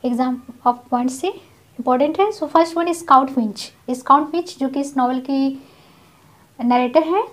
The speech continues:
six year old है, and Jim Finch उसके, उसका older brother है।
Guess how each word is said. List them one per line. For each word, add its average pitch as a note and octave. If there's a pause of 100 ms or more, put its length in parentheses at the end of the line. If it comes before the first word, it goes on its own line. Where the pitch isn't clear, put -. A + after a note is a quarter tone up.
(140)
six C#4
year C#4
old C#4
है, F#4+ (640)
and C4
Jim E4+
Finch G4 (300)
उसके, C4+ (380)
उसका C4
older C4+
brother C4 (140)
है। G4+